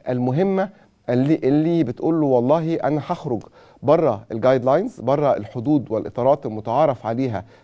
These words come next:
في العلاج ده، بس خد بالك إن ده قد يحمل مزايا كده، وقد يحمل عيوب كذا وكذا وكذا، وما نعرفش العيوب بهذه الطريقة اللي أنا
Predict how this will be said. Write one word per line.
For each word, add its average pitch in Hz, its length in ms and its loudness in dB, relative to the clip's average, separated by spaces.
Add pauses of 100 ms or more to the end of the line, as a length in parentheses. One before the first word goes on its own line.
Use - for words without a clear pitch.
في - 100 -4
العلاج 123 300 4
ده، 127 240 2 (1040)
بس 170 460 -2
خد 175 220 -4
بالك 214 440 -2
إن 160 160 0
ده 180 280 -2 (180)
قد 220 200 -2
يحمل 185 360 0
مزايا 147 300 0
كده، 180 340 0 (400)
وقد 160 320 0
يحمل 180 380 0
عيوب 170 380 2
كذا 165 260 2
وكذا 156 320 -2
وكذا، 170 420 -2 (300)
وما 131 160 0
نعرفش 139 440 2
العيوب 143 400 2
بهذه 147 220 -2
الطريقة 147 480 -4
اللي 120 160 0
أنا 156 200 2